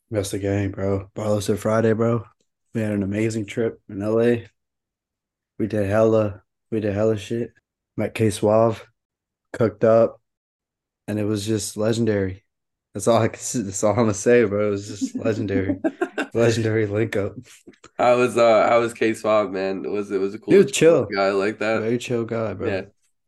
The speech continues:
Speaker 2: Was
Speaker 1: Yeah.
Speaker 2: it, uh, what was it like to be with a guy that, like that, who's, you know, been there, has had, like,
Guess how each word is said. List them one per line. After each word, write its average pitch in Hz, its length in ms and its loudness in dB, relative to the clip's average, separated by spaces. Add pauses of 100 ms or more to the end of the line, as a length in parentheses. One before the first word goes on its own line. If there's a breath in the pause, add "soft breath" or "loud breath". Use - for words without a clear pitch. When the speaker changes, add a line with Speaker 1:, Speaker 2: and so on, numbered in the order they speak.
(760)
Speaker 2:
Was 120 160 0
Speaker 1:
Yeah. 151 80 2
Speaker 2:
it, 104 120 -4
uh, 90 380 0
what 113 140 -2
was 117 100 -6
it - 20 -4
like 120 220 0
to 113 60 -14
be 92 300 0
with 104 240 -4
a 98 60 -4
guy 82 240 -2
that, 85 100 -6
like 87 360 -6
that, 90 220 -2
who's, 95 240 -6
you 104 140 -4
know, - 160 -6 (100)
been 104 220 0
there, 98 580 -2
has 110 260 -2
had, 104 340 -2
like, 92 300 -6